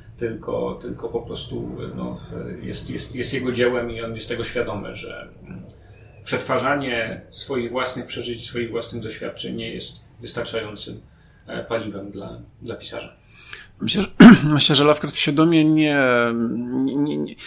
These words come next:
Speaker 2: myślę, że Lovecraft nie pisał z takim nastawieniem, żeby pisać o sobie.
Speaker 1: Mhm.
Speaker 2: Oczywiście boh-, jego bohaterowie są, y,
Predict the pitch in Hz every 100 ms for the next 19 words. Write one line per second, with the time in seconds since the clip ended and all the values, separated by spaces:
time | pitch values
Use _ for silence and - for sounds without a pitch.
0 | - - - - 165 170 180 180 202 208
1 | 208 175 143 139 131 127 120 127 127 113
2 | 117 131 113 120 - 120 87 - - -
3 | _ 107 - - _ _ _ - 135 160
4 | 156 160 143 - 160 160 170 156 156 165
5 | 160 156 - - 156 156 147